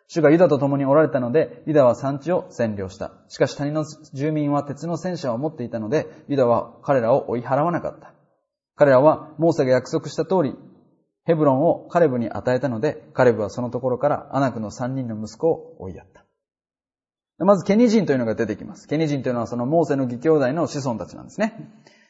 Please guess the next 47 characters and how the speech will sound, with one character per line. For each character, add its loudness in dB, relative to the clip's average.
で、 4
そ 0
の 4
人 0
た 4
ち -2
が 4
ナ 2
ツ -6
メ 0
ヤ 2
シ -6
の 0
町 2
か 6
ら 8
登 2
っ -10
て 0
き -20
た 2
と -8
い -4
う -8
こ -12
と 0
は、 6
そ -6
の -4
ナ 0
ツ -8
メ -2
ヤ 0
シ -8
の -6
町 -6
っ -16
て -16
い -10
う -10
の -8
は -6
エ 0
リ 4
コ -8
で -12
す。 -20